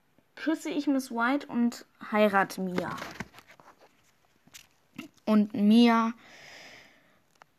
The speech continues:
ja, stell ich ja noch mal vor. Also noch in dieser Folge. Ähm,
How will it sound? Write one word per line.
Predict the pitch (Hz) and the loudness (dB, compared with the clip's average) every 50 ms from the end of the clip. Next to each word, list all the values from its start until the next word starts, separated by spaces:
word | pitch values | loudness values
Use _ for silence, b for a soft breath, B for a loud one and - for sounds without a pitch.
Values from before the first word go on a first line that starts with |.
| _ _ _ _ _ _ _ _ _ _ _ - | _ _ _ _ _ _ _ _ _ _ _ -8
ja, | - 226 226 220 214 220 | -4 -4 -2 -2 -2 -4
stell | 226 - - - - - 247 262 277 | -4 -4 -4 -4 -2 0 2 2 4
ich | 302 302 302 - - | 2 0 -2 -2 -2
ja | 240 233 226 226 226 240 - _ _ _ _ _ _ _ _ | 0 0 0 0 -2 -4 -8 _ _ _ _ _ _ _ _
noch | - 208 208 - | -8 -8 -8 -6
mal | - 196 196 190 | -6 -8 -8 -10
vor. | - - - 196 202 269 415 508 _ _ _ _ _ - _ _ _ _ _ _ _ _ _ _ _ _ _ _ _ | -12 -12 -8 -4 -2 -2 -2 -4 _ _ _ _ _ -20 _ _ _ _ _ _ _ _ _ _ _ _ _ _ _
Also | - 202 196 190 190 | -2 -2 0 0 0
noch | 190 185 185 190 190 - - - | -2 -2 -4 -6 -6 -8 -10 -6
in | 190 190 | -4 -4
dieser | 175 185 180 170 165 | -4 -4 -4 -4 -6
Folge. | - - 180 180 196 240 339 508 - _ _ _ _ _ _ _ b b b b b b b b b b b b b b b b b b b b b b b b b b b _ - | -4 -4 -2 0 2 2 2 2 0 _ _ _ _ _ _ _ b b b b b b b b b b b b b b b b b b b b b b b b b b b _ 2
Ähm, | - 240 233 226 220 220 220 - | 4 6 6 6 6 6 4 2